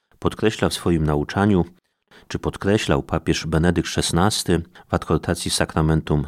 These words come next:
Caritatis. Sobór Watykański drugi nazwał Eucharystię źródłem i zarazem szczytem całego życia chrześcijańskiego,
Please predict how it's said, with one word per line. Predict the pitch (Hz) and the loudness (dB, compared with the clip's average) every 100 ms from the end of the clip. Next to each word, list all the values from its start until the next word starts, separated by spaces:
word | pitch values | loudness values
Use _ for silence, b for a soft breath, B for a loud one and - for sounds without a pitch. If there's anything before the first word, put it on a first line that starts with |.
| - - | -8 -8
Caritatis. | 76 73 - 64 - - - - _ _ _ _ _ - | -4 -4 -4 -8 -8 -8 -8 -10 _ _ _ _ _ -4
Sobór | 135 156 117 | 0 2 2
Watykański | 98 85 117 135 - | 2 2 0 0 0
drugi | 87 120 131 85 | 0 2 2 2
nazwał | 90 117 110 92 82 - - | 2 2 2 4 2 -2 -4
Eucharystię | 82 - 82 110 - 101 82 | -4 0 0 0 0 0 2
źródłem | 85 95 113 101 90 85 - | 2 2 2 4 2 0 -2
i | 80 | 0
zarazem | 80 90 92 85 - | 2 2 2 2 0
szczytem | - - 120 120 104 | -6 0 0 2 0
całego | 90 80 82 78 76 | 0 0 2 2 0
życia | 80 - | 0 -4
chrześcijańskiego, | - - - - 71 73 - 65 64 67 | -4 -6 -6 -4 -2 -2 -4 -6 -6 -8